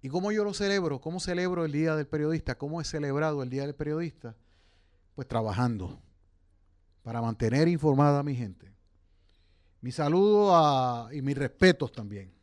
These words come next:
a todos los hombres y mujeres de la prensa puertorriqueña que como parte de ese compromiso hemos puesto esa responsabilidad de informar aún por encima incluso de nuestra propia seguridad sin importar el riesgo.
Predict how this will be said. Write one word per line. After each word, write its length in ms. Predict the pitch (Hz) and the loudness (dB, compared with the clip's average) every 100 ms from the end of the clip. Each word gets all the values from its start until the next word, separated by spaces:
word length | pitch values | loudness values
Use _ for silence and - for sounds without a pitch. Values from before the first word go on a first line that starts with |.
| _ _ _ _ | _ _ _ _
a 80 | 113 | -6
todos 220 | 165 185 | 0 0
los 160 | 180 | 2
hombres 340 | 190 196 202 175 | 4 4 4 2
y 60 | 165 | 0
mujeres 320 | 143 175 175 | 0 0 0
de 100 | 165 | -2
la 180 | 143 - | -2 -4
prensa 560 | 180 202 190 196 180 | -4 -4 -6 -6 -6
puertorriqueña 840 | 165 151 151 143 139 196 202 202 | -6 -8 -8 -10 -8 -6 -4 -4
que 140 | 185 147 | -6 -8
como 220 | 139 131 | -8 -6
parte 340 | - 165 165 | -2 -2 0
de 100 | 156 | 0
ese 160 | 151 160 | 0 -2
compromiso 680 | 156 143 139 139 170 - 170 - _ _ _ _ _ _ - | -6 -4 -4 -2 -2 -2 -8 -14 _ _ _ _ _ _ -12
hemos 200 | 160 175 | -6 -4
puesto 320 | 180 190 185 | -2 -4 -4
esa 200 | 175 180 | -6 -4
responsabilidad 760 | 170 170 165 147 151 147 160 175 | -6 -6 -6 -6 -4 -2 0 -2
de 120 | 165 | -2
informar 640 | 156 139 139 135 165 175 147 | -4 -6 -8 -4 -4 -6 -6
aún 220 | 147 165 | -8 -6
por 180 | 160 143 | -6 -6
encima 460 | 135 - 190 185 | -6 -4 -4 -2
incluso 560 | 156 - 190 185 175 165 _ _ _ _ - | -4 -2 -4 -2 -8 -10 _ _ _ _ -14
de 160 | 127 | -10
nuestra 560 | 143 151 - 147 139 - | -8 -10 -8 -6 -6 -4
propia 500 | 147 160 165 160 147 | 0 2 2 -2 -2
seguridad 520 | - 135 131 131 147 | -6 -8 -6 -6 -6
sin 180 | 131 139 | -6 -8
importar 500 | 123 113 107 - 120 | -6 -8 -10 -6 -4
el 140 | 120 | -4
riesgo. 540 | 110 117 120 104 - | -6 -6 -6 -8 -16